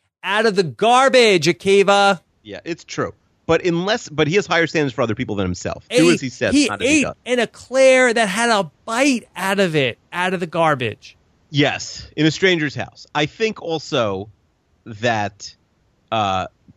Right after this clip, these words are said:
Speaker 2: ultimately this relationship was not long for the, c-, you know, it wasn't gonna last long because Paula would not have put up with the fact that he was being, like, incredibly mean to her. I feel like
Speaker 1: Mm-hmm.
Speaker 2: she would have, she would have ditched him pretty quick.
Speaker 1: It, it makes no sense. It makes no sense,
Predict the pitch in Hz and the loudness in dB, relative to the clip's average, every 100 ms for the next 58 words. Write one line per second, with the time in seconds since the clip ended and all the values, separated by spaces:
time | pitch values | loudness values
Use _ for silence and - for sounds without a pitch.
0 | _ - 202 196 156 127 120 113 143 135 | _ 0 0 2 2 2 2 0 0 0
1 | 131 120 123 110 117 98 98 139 127 113 | 0 -4 -4 -2 -2 -2 -6 -2 0 0
2 | - 107 92 85 95 - - 104 95 92 | -2 -4 -4 -6 -12 -12 -4 -4 -4 -6
3 | 90 90 - _ _ 156 - 143 117 87 | -6 -8 -12 _ _ -8 -6 -2 0 0
4 | 85 - _ 110 - 139 143 127 131 110 | -4 -8 _ -20 -14 -8 -8 -6 -6 -2
5 | 101 90 98 104 110 120 101 - _ _ | -2 -2 -4 -4 0 0 0 -4 _ _
6 | _ - 170 175 170 127 143 135 131 139 | _ 0 4 4 4 2 0 -2 0 0
7 | 120 101 _ _ - 117 98 - 110 101 | -2 -6 _ _ -4 -2 -2 -6 -12 -8
8 | 120 98 98 98 110 98 113 95 92 135 | -6 -6 -6 -6 -4 -2 -2 -2 -6 -8
9 | 139 208 196 110 101 107 107 - - _ | -4 0 0 0 2 0 -2 -8 -14 _
10 | _ _ 143 135 139 117 113 123 107 - | _ _ -8 -2 2 0 2 0 0 -4
11 | _ _ 139 110 104 95 - 85 98 80 | _ _ 0 2 2 -2 -4 -6 -4 -4
12 | - - - _ - 160 151 190 185 147 | -8 -10 -14 _ -2 0 2 2 2 -2
13 | 143 117 - _ - _ 170 180 - 180 | -2 -4 -6 _ -20 _ -4 -4 -2 -4
14 | - 151 143 - - | 0 0 -2 -6 -16